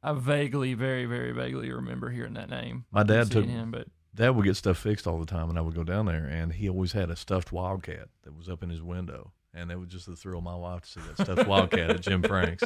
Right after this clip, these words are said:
Speaker 1: <laughs>
Speaker 2: And I'd like to know what happened to it.
Speaker 1: How'd you get hooked up with Jesco White?
Speaker 2: Well,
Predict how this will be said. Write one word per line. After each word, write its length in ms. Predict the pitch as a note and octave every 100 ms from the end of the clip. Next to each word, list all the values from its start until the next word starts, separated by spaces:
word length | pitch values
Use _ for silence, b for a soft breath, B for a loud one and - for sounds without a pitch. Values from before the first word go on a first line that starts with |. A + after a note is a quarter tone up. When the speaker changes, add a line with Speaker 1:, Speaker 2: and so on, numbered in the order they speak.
| -
Speaker 1:
<laughs> 80 |
Speaker 2:
And 100 | -
I'd 180 | G#2 G#2
like 180 | A2 A#2+
to 80 | G#2
know 80 | E2+
what 140 | E2
happened 320 | F2+ F#2 E2
to 120 | E2 C#2+
it. 60 | D#2 - _ _ _ _ _ _ _ _ _ -
Speaker 1:
How'd 200 | D#3+ F3
you 80 | D#3+
get 120 | D#3
hooked 200 | D#3+ D#3+
up 100 | B2
with 100 | A#2
Jesco 320 | C#3+ C3 B2+
White? 240 | A#2 A#2+ - _ _ _ b b b _ _
Speaker 2:
Well, 460 | G2 A2+ B2+ B2